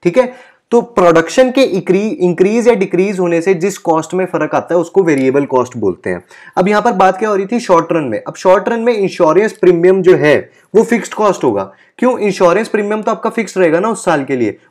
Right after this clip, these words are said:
वो चेंज नहीं होगा, वो आपकी प्रोडक्शन के ऊपर डिपेंड नहीं करता। आप अगर, अ, बिजनेस हाउस से हो, किसी बिजनेस फैमिली से हो, तो आप अपने बिजनेस का इंश्योरेंस करा करके देखो या इंश्योरेंस कंपनी वाले के पास जाओ, उसको पूछो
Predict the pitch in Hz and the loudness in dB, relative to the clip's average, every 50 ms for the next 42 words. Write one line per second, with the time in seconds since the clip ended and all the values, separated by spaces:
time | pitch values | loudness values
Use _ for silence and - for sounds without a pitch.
0 | - 160 220 - - 220 214 196 208 220 220 202 151 131 127 135 170 175 170 - | 0 2 2 2 2 0 0 0 -2 -2 0 2 4 4 4 4 4 2 2 -2
1 | 196 185 190 196 185 185 - - 202 208 208 196 - 208 185 185 180 190 180 180 | -4 0 2 2 2 2 0 -4 -6 -4 -4 -2 0 0 -2 -2 -2 -2 -2 0
2 | 175 202 151 143 - - - 104 - - - _ - - 135 143 147 - 175 175 | 0 0 0 -2 -2 -2 -4 -10 -10 -12 -18 _ 2 4 4 4 4 4 4 4
3 | 170 190 196 190 175 160 160 151 139 151 147 139 170 185 180 - 165 160 165 165 | 4 4 2 4 4 4 4 4 2 0 0 0 0 -2 0 0 0 0 0 0
4 | - - 180 170 156 156 165 165 170 160 180 165 151 147 131 151 175 180 - 175 | 0 0 2 2 2 0 0 -2 -2 -2 -2 -2 -2 -2 -2 -2 -2 -2 -2 -2
5 | 156 151 160 165 160 - 165 165 165 185 180 175 170 175 165 185 170 160 160 143 | -2 0 0 0 0 -2 -4 -4 -2 0 0 0 0 -2 -2 -2 -2 -2 -2 -2
6 | 165 180 175 - 190 185 175 170 175 156 - 180 170 - 175 160 160 151 170 165 | -2 -4 -4 -2 -4 -4 -4 -2 -4 -4 -4 -4 -4 -2 -2 -2 0 0 -2 -2
7 | 156 175 170 170 165 165 190 202 202 - - - _ _ _ - 160 151 175 175 | -2 -2 0 -2 -2 -2 -4 -8 -8 -10 -18 -20 _ _ _ -2 2 4 4 4
8 | 180 175 165 165 170 160 165 180 175 175 180 170 160 160 185 185 175 170 175 170 | 4 2 0 -2 -2 -2 -2 -2 -2 -4 -6 -6 -2 0 2 2 2 2 2 0
9 | 175 - 180 175 165 156 170 180 190 185 175 - 196 185 - 170 160 165 190 202 | 0 -2 -2 -4 -2 -2 0 0 2 0 0 -2 -4 -2 0 -2 -2 0 0 -2
10 | 202 202 | -2 -2